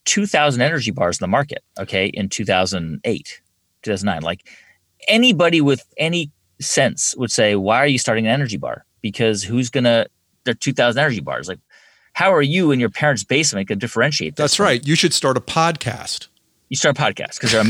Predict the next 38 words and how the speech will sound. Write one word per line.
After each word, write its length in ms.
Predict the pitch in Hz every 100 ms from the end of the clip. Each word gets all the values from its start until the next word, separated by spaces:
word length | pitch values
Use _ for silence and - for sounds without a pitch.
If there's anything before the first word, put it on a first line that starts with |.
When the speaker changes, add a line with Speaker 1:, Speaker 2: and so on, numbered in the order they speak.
| 135
Speaker 1:
million 220 | 143 135
podcasts. 580 | 113 92 240 - 143 -
Speaker 2:
<laughs> 0 |
Right. 260 | 151 - - - - - -
Speaker 1:
And 580 | 139 143 139 143 139 - _ _ _ -
what 280 | 120 151
he 200 | 185 196
did 440 | 147 185 156 110 131 -
was 220 | 120 131
he 160 | - 151
solved 460 | - 123 123 120 -
a 120 | 113
problem 580 | - - 147 107 90 95
for 240 | - 107 -
a 120 | 117
niche 460 | 101 107 117 - -
community, 440 | 120 139 101 60
but 180 | - 117
a 120 | 120
significant 1000 | 113 - 127 117 123 165 190 - 78 -
community. 420 | - 92 73 62 - _ - - -
And 180 | 123
that 160 | 143 170
was 160 | 123 120
a 60 |
community 540 | 123 113 104 92 98 113
of 180 | 120 -
CrossFitters. 800 | - 143 139 - 104 69 - - - - _ -
This 140 | -
was 120 | 123
when 140 | 107 95
CrossFit 560 | - 123 120 - 127
was 220 | - 85 -
really 240 | 123 127
starting 320 | - 95 90
to 100 | -
blow 240 | 76 87 90
up. 180 | 151